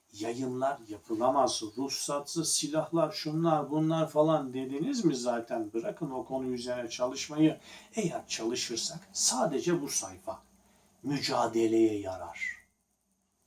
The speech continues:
Yani bu sayfa kanunsuzluğun karşısındadır. Kaçak silahın karşısındadır. Suçun karşısındadır. Toplumun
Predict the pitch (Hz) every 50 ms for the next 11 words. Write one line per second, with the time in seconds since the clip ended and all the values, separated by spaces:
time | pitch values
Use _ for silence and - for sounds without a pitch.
0 | _ _ _ _ _ _ _ _ _ _ _ _ _ _ _ _ _ _ _ _
1 | _ _ _ _ _ _ _ _ _ _ _ 131 156 180 - 143 123 117 156 180
2 | - - - 123 117 113 - 139 143 - - - - 131 131 135 139 147 151 151
3 | - - 147 139 123 117 117 113 113 120 127 135 135 - - _ _ _ _ _
4 | - - - - - - 123 113 - - 113 107 104 120 117 113 104 - - -
5 | _ _ _ _ _ _ _ _ _ _ _ - - - - - 123 123 - -
6 | - - 123 120 123 120 117 120 117 117 - - _ _ _ _ _ - 110 110
7 | 107 - - 117 113 - - 120 117 113 117 120 120 123 113 113 - - _ _
8 | _ _ _ - - - - 135 120 - - - 127 123 123 - _ _ _ _
9 | _ - - 113 110 113 - - 120 110 - - 113 110 107 117 120 117 123 117
10 | 110 - - _ _ _ _ - 147 143 143 - - 165 165 160 165 170 165 160